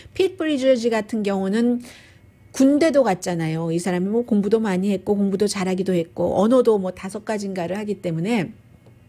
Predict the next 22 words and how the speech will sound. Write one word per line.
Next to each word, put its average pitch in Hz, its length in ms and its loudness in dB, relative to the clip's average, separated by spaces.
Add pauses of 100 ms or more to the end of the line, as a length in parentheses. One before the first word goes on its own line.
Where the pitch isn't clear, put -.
(760)
유엔 233 380 4
대사가 165 720 -2
되고 160 240 -2
싶어 160 240 -8
한대요. 156 580 -4 (540)
그런데, 262 720 2 (380)
어, 214 420 0 (280)
유엔 240 320 4
대사는 196 800 0
아무나 165 300 -2
안 156 120 -4
와요. 143 300 -6 (460)
이미 220 520 4
그 180 160 -2
조 196 140 2
바이든 185 340 -2
후보의 175 460 0
내부에도 202 840 4 (380)
역시 - 320 -6
그 254 140 -2
이너서클에서도 226 1040 0
이제 185 280 0